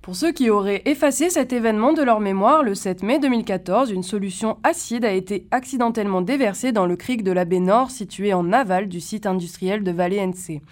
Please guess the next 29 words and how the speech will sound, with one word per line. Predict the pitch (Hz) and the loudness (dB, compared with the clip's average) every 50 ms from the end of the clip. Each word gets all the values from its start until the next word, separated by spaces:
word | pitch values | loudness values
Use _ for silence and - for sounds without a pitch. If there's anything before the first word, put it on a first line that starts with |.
| - - - - - _ - | -20 -20 -20 -20 -16 _ -4
On | 175 175 | -4 -2
estime | 170 160 - - 247 320 349 | -4 -4 -4 0 0 0 2
que | 330 269 | 0 -2
quatre-vingt-seize | - - 202 190 - 190 175 170 165 - - 269 330 294 | -4 -4 -6 -6 -4 -4 -4 -4 -4 -2 0 0 2 2
mètres | 277 233 214 220 - | 2 0 0 -2 -4
cubes | - 190 220 | -8 -6 -6
d'une | 226 208 180 180 | -4 -2 -2 -4
solution | 180 - 220 214 226 - - 190 185 180 - - - - - - - | -2 -2 -4 -4 -4 -4 -6 -6 -6 -6 -8 -14 -20 -20 -20 -10 -4
contenant | - 277 285 - 277 269 247 226 | -2 0 0 2 2 2 2 2
de | 196 180 | 2 0
l'acide | 175 226 277 - 226 170 - | 0 0 -2 -2 -6 -10 -8
chlorhydrique | - - 311 302 214 175 180 185 214 247 247 - | -4 -2 0 0 0 0 -2 -2 -2 -4 -4 -6
s'est | - 185 180 | -8 -8 -8
propagée | - - 220 202 - 202 185 180 175 226 254 | -6 -8 -8 -4 -2 -2 -2 -2 -2 -2 -2
dans | 208 185 | 0 0
le | 175 190 202 | 0 -2 -4
cours | 196 190 170 170 | -6 -8 -10 -8
d'eau. | 160 165 160 147 - - - - - - - - - - | -8 -8 -8 -8 -10 -14 -20 -20 -20 -20 -20 -20 -12 -10
En | 165 | -10
collaboration | 156 175 175 156 160 156 160 170 160 156 - - - 311 | -6 -4 -4 -2 -2 -2 -2 -2 -2 -4 -2 0 4 6
avec | 339 320 - - | 6 6 4 2
la | 175 175 | -4 -2
direction | 170 185 175 165 - - 254 311 | -2 -2 -2 -2 -2 -2 0 2
de | 320 | 4
l'environnement | 294 254 220 175 196 185 185 180 180 190 214 220 | 4 2 2 0 -2 0 0 0 0 0 0 0
de | 190 175 | 0 -2
la | 160 156 | -4 -6
province | - - 285 302 247 196 180 190 | -6 -2 -2 0 0 0 -2 -2
Sud | 196 - 180 208 220 | -6 -6 -6 -6 -6